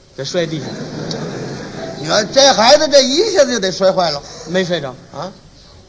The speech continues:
Speaker 2: 没摔着？
Speaker 1: 嗯。
Speaker 2: 抱起来扔完地，扔过去没摔着？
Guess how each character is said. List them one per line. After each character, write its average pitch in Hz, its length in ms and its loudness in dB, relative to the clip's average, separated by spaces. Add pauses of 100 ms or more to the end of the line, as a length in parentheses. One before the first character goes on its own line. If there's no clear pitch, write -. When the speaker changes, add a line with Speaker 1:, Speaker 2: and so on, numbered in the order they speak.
(120)
Speaker 2:
没 208 140 -4
摔 226 200 -4
着？ 214 340 0
Speaker 1:
嗯。 147 200 -8 (640)
Speaker 2:
抱 277 220 8
起 214 120 2
来 226 180 4
扔 262 180 4
完 247 180 4
地， 247 180 -2
扔 247 180 -2
过 226 80 2
去 208 80 -2
没 226 140 -4
摔 226 160 -4
着？ 220 220 -2